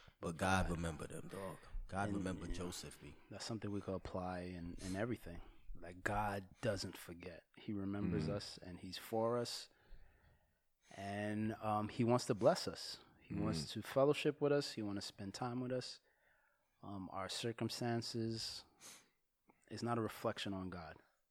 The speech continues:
Speaker 2: It's not a reflection on how he feels. It's not a reflection on what he's doing,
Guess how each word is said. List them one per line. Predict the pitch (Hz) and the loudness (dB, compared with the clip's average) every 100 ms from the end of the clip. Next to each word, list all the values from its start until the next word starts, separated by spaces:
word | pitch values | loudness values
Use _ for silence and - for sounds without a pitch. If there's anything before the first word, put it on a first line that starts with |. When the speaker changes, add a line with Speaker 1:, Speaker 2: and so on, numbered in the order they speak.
| _ _ | _ _
Speaker 2:
It's | 95 90 | -14 -8
not | 98 | -4
a | 101 | -2
reflection | 98 107 101 - 87 | -2 -4 -8 -8 -10
on | 85 | -10
how | 90 90 | -8 -10
he | 90 | -10
feels. | - 90 90 95 - _ _ _ _ _ _ _ - | -10 -8 -8 -10 -16 _ _ _ _ _ _ _ -16
It's | 101 | -8
not | 107 101 | -4 -2
a | |
reflection | 98 - 104 101 | -4 -4 -4 -4
on | 92 | -4
what | 92 92 | -4 -4
he's | 101 87 | -6 -4
doing, | 95 110 87 | 0 0 0